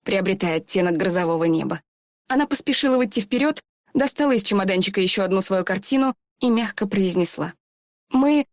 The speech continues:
отвлечем вас всего на минуту. Дело в том, что мы не туристы, а студенты-художники и приехали в такую даль из Токийского университета,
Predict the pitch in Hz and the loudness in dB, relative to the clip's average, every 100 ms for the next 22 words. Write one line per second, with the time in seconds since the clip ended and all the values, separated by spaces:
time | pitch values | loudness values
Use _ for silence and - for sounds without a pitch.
0 | _ _ - 247 - 285 - 330 277 - | _ _ -10 -4 0 0 2 2 2 0
1 | - 294 339 339 311 - 165 - _ _ | 0 4 6 6 4 2 -2 -6 _ _
2 | _ 202 302 285 320 294 285 294 294 277 | _ 0 2 2 0 2 4 4 4 2
3 | 294 - 269 233 196 - 165 165 _ _ | 2 2 0 0 -2 -2 -6 -6 _ _
4 | _ _ - 247 - 262 294 311 285 269 | _ _ -4 -2 0 2 2 2 0 0
5 | 214 196 180 170 180 170 _ _ _ - | 2 2 2 0 -2 -4 _ _ _ -4
6 | 262 277 294 277 254 254 254 262 240 277 | 0 0 0 0 0 -2 0 0 0 0
7 | 233 233 262 247 - 226 226 226 233 262 | -2 -4 -2 -2 0 0 2 0 -2 -4
8 | - 226 - | -2 -2 -2